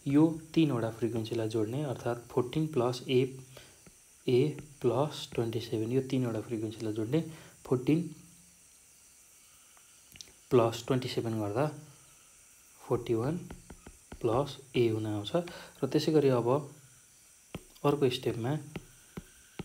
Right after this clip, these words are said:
थर्टीदेखि फोर्टीको सिएफ निकाल्न पर्यो भने यो चारवटा फ्रिक्वेन्सीलाई जोड्ने,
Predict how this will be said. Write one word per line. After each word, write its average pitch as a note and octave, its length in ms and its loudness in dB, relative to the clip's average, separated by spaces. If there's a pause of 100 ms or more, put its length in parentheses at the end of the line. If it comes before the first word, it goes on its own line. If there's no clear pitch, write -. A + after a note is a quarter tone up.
(1900)
थर्टीदेखि D3+ 680 2 (640)
फोर्टीको B2+ 460 2 (1300)
सिएफ C#3 400 2 (120)
निकाल्न A#2 420 0
पर्यो A#2 260 2
भने A#2 200 0 (480)
यो C#3+ 100 4
चारवटा A2+ 460 2
फ्रिक्वेन्सीलाई A2+ 640 0
जोड्ने, A2 460 0